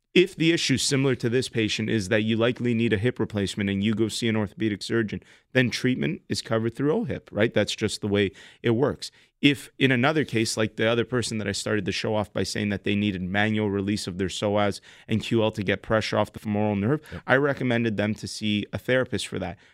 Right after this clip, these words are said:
Speaker 1: That therapy is not covered through ohip. They do have extended healthcare insurance, so they're gonna take advantage of that. So it really depends. It's very, very hard for me to answer that question when someone sends me an e-, email saying, "Is it covered through ohip?"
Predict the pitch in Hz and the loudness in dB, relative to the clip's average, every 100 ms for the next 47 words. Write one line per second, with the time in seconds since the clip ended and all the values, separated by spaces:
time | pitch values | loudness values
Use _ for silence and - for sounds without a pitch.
0 | _ 143 147 - 123 123 143 139 95 98 | _ 0 2 2 0 0 0 0 0 2
1 | 104 107 - 107 101 101 - 104 101 107 | 2 2 -2 -4 -4 -6 -2 0 2 2
2 | 95 - 101 90 110 104 110 101 - 107 | 0 -2 -2 2 2 2 0 -2 -4 -4
3 | 107 101 104 113 - 123 113 139 156 - | -2 -2 -2 -4 -4 -4 -4 -4 -4 -8
4 | - - - 113 117 117 110 113 110 101 | -20 -8 0 2 2 2 0 -2 0 -2
5 | 98 101 101 92 101 101 - - _ - | -2 -2 -2 -2 -2 -2 -6 -18 _ -2
6 | - 139 117 123 156 156 120 113 127 107 | 2 2 2 2 2 2 0 0 0 -2
7 | 85 - 95 123 139 135 123 127 101 104 | -4 -10 -4 0 0 0 0 0 0 0
8 | 110 - 107 107 104 - 101 110 113 101 | -2 -4 -4 -2 -2 -2 -2 -2 -2 -2
9 | 95 110 107 101 98 - 107 107 104 - | -2 -4 -2 -4 -4 -2 0 2 0 -4
10 | - - 120 98 110 104 107 110 - 113 | -8 0 2 2 2 2 2 0 0 0
11 | 117 110 98 - 104 - - 139 147 143 | 2 2 0 0 0 -2 0 2 2 -2
12 | - - 127 - 117 110 - 110 104 95 | -4 0 0 2 -2 -2 -2 0 0 0
13 | 87 | -4